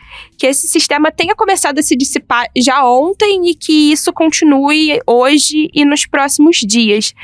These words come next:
Mas vamos, vamos esperar pra ver como é que vai ser. Mas outra coisa que vale a gente dizer é que tudo isso também é resultado de uma combinação de fatores, não é só isso ou aquilo.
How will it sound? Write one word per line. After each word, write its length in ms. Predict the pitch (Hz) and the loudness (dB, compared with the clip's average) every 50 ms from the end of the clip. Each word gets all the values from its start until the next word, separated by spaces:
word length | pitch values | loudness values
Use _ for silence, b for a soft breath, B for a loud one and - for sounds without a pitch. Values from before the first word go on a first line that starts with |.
| B B B B - | B B B B -6
Mas 680 | 269 233 220 220 220 220 240 240 247 - - - - - - _ - | -4 -2 -2 -2 -2 -2 0 0 0 0 -2 -4 -6 -6 -10 _ -10
vamos, 560 | - 233 226 226 226 247 269 285 302 294 - - | -8 -4 -2 -2 0 2 2 4 4 2 2 0
vamos 320 | 233 233 233 254 269 254 | -2 0 0 0 0 0
esperar 380 | 262 - - 302 269 240 240 - | -2 -4 -4 -2 -2 -2 -4 -4
pra 100 | - 254 | -4 -4
ver 120 | 277 285 | -2 -2
como 120 | 302 302 | -2 -2
é 40 | 320 | -2
que 100 | - 330 | -2 -2
vai 140 | 330 370 392 | -2 -2 -2
ser. 280 | - - - 240 226 220 B B B B B B | -4 -4 -2 -2 -2 -4 B B B B B B
Mas 160 | - 285 285 | -4 -2 -2
outra 220 | 359 370 - 453 - | -2 -2 -2 0 0
coisa 220 | 427 381 349 349 | 0 0 0 0
que 80 | 330 269 | 0 0
vale 220 | 269 240 240 220 | 0 0 -2 -2
a 40 | 233 | -2
gente 180 | 226 220 214 | 0 0 0
dizer 520 | 202 214 226 208 220 226 254 320 330 285 - _ - | 0 0 0 0 0 0 0 0 0 -2 -4 _ -6
é 140 | - 226 220 | -6 -6 -6
que 220 | - - - 247 | -6 -6 -6 -6
tudo 260 | - - 294 269 277 285 | -4 -2 -2 0 2 2
isso 180 | 285 - - | 0 0 0
também 600 | - 302 285 277 262 269 277 285 302 302 311 - - - | 0 2 4 4 2 2 2 2 0 0 0 -4 -6 -8
é 60 | - | -6
resultado 500 | 269 262 294 285 311 - - 262 262 285 | -2 -2 -2 -2 -2 -4 -4 -4 -2 0
de 80 | 277 294 | 2 2
uma 140 | 294 294 294 | 2 2 2
combinação 600 | - 294 269 302 302 311 302 294 - 311 302 330 | 2 2 4 4 2 2 0 -2 -2 -2 -2 -2
de 100 | 320 - | -2 -2
fatores, 520 | - 359 349 - 269 247 226 196 202 208 | -4 -6 -4 -2 0 0 0 0 -2 -4
não 80 | 220 - | -4 -4
é 60 | 254 | -4
só 180 | - - - - | -2 -2 -2 0
isso 300 | 262 262 269 - - 294 | 0 0 0 0 0 -2
ou 60 | 294 | -2
aquilo. 460 | 302 - - 254 226 214 208 208 | -2 -4 -2 -2 0 0 0 -4